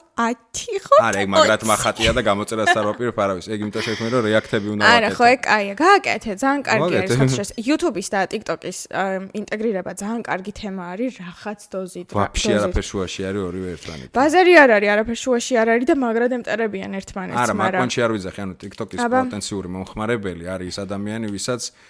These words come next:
Speaker 2: ა, ძალიან მოკლე დროში ჭირდება კონტენტის ნახვა, იმიტომ არის
Speaker 1: მმ.
Speaker 2: თხუთმეტ წამიანი
Speaker 1: კი.
Speaker 2: ქრონომეტრაჟი. YouTube-ი არ არის გათვლილი თხუთმეტ წამს.
Speaker 1: ხო,
Speaker 2: შესაბამისად,
Speaker 1: მაგრამ ძალიან
Speaker 2: TikTok-ზე კარგი მაყურებელი YouTube-ს დაიკიდებს.
Speaker 1: ბაზარი არ არის.
Speaker 2: მიხვდი, ანუ ერთ სა-, აი, ხა, ჩვენ ერთ საათიან პოდკასტს,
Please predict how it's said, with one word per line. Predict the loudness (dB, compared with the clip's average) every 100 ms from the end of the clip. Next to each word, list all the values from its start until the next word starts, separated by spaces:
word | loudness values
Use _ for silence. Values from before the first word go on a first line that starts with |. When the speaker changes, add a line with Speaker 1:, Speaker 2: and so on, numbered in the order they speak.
| _ -14
Speaker 2:
ა, | -10 -10
ძალიან | -6 -2 0 2 0 0 -4
მოკლე | -4 -4 -2 -2 -2
დროში | -2 -6 -8
ჭირდება | -12 -10 -8 -6 -6
კონტენტის | -6 -6 -8 -8 -8 -6
ნახვა, | -8 -8
იმიტომ | -8 -8 -4
არის | -4 -4
Speaker 1:
მმ. | -8
Speaker 2:
თხუთმეტ | -8 -8 -8
წამიანი | -8 -6 -6 -6
Speaker 1:
კი. | -4
Speaker 2:
ქრონომეტრაჟი. | -4 -4 -6 -8 -12 -8
YouTube-ი | -8 -8 -6 -4
არ | -4
არის | -6 -8
გათვლილი | -12 -10 -12
თხუთმეტ | -10 -12 -10 -10
წამს. | -12
Speaker 1:
ხო, | -4
Speaker 2:
შესაბამისად, | 0 0 0 -2
Speaker 1:
მაგრამ | -2 -2 -2
ძალიან | -2 -2
Speaker 2:
TikTok-ზე | 0 2 2 2 -2
კარგი | 0 0 0 -4
მაყურებელი | -4 -2 0 0 -2 -4
YouTube-ს | -4 -6 -4
დაიკიდებს. | -4 -4 -8 -16 -16 -14
Speaker 1:
ბაზარი | -10 -8 -6 -6 -6
არ | -6 -8
არის. | -10 -12 -12
Speaker 2:
მიხვდი, | -10 -8
ანუ | -2
ერთ | 0 0
სა-, | -2 0
აი, | -2
ხა, | -2
ჩვენ | -6 -4
ერთ | -4 -4
საათიან | -4 -4 -8 -8
პოდკასტს, | -4 -4 -6 -12